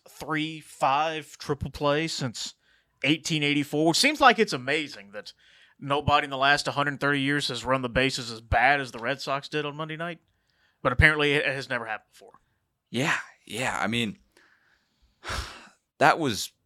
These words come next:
Speaker 2: one, I think you can, you can make an <laughs> excuse for Adam Duvall,
Speaker 1: Yeah.
Speaker 2: who was too far off first because maybe he got a bad read. Yoshida, there is no excuse for that. He, <laughs> he left after the throw was into fir-, I mean,
Speaker 1: Yeah.
Speaker 2: coming into first, I,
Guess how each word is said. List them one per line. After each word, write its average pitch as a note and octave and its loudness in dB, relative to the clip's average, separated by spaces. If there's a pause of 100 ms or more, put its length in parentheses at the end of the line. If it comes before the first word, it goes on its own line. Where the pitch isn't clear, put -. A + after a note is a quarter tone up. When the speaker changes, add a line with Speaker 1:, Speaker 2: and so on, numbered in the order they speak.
(300)
Speaker 2:
one, C#3+ 2 (120)
I A2 -2
think A#2 -8
you C3 -6
can, A2 -6
you C#3+ 0
can F#3+ 2
make C#3+ 2
an B2 -2
<laughs> - 0
excuse - 2
for - -6
Adam F#2 -2
Duvall, F#2 -2 (160)
Speaker 1:
Yeah. A3 0
Speaker 2:
who A#2 4
was A2+ 2
too E3+ 2
far B2 4
off A#2+ 2
first G#2 -2
because G2+ -6
maybe G2 -2
he G2 -2
got G2 2
a F#2+ -6
bad F#2 0
read. D#2+ -8 (1040)
Yoshida, C#3+ 4
there B2+ 6
is C#3+ 2
no C3 6
excuse G#2+ -2
for - -6
that. G#2+ 6
He, G3+ 4 (160)
<laughs> - -14
he G3+ 2
left A3 4
after F3+ 2
the F#3 2
throw A3 6
was E3 2
into G3 2
fir-, - -8
I E3 10
mean, E3+ 2
Speaker 1:
Yeah. F#2+ -4
Speaker 2:
coming G3+ 4
into F#3+ -2
first, G#3+ 2
I, D3+ 2